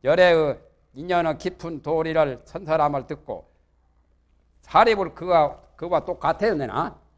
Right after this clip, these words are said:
사리불로부터 전해 들었다고 하는데 여기는 전해 들었다는 말은 없이 자관 듣기는 들었으니까 들었다고 한 거죠. 우르빈나는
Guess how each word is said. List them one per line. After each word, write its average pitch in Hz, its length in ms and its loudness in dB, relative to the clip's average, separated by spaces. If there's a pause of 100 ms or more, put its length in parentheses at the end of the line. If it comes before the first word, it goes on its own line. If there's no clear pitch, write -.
사리불로부터 175 1000 0 (420)
전해 190 260 0
들었다고 160 520 2 (120)
하는데 139 500 -4 (480)
여기는 151 440 -4
전해 175 220 0
들었다는 151 580 -2
말은 143 320 0
없이 143 320 -4
자관 135 340 -2 (840)
듣기는 156 440 -4
들었으니까 160 840 0 (520)
들었다고 143 420 -2
한 131 160 -6
거죠. 135 500 -4 (2000)
우르빈나는 175 680 2